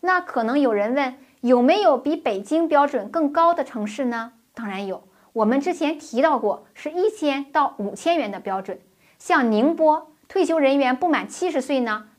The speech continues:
每年就是两千五百二十元。那七十岁以上呢，每人就是两千八百二十元，比北京呢要高出一倍多呢。每个城市数据不一样，计算的方法也不一样。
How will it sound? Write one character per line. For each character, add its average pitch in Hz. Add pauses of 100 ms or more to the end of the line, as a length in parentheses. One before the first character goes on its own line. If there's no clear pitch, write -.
每 185
年 196
就 277
是 233
两 190
千 262
五 294
百 277
二 349
十 185
元。 - (400)
那 302
七 294
十 330
岁 349
以 220
上 311
呢， 220 (220)
每 185
人 196
就 208
是 202
两 180
千 262
八 262
百 208
二 180
十 -
元， - (580)
比 330
北 196
京 262
呢 214 (100)
要 226
高 233
出 233
一 214
倍 294
多 180
呢。 165 (540)
每 202
个 330
城 269
市 226
数 302
据 320
不 226
一 165
样， 185 (160)
计 339
算 320
的 277
方 349
法 -
也 180
不 -
一 175
样。 180